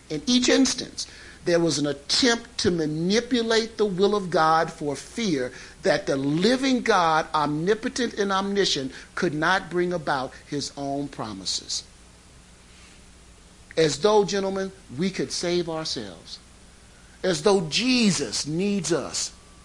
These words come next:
to produce our salvation. Yet God mercifully reappeared to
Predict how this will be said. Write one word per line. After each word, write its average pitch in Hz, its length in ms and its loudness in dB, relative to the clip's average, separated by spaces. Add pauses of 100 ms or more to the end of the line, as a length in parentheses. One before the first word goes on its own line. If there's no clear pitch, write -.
(600)
to - 140 -4
produce 156 560 -2
our 160 140 0
salvation. 127 680 -6 (1700)
Yet 147 260 -2
God 160 380 2
mercifully 233 840 0
reappeared 202 800 -2
to 113 260 -4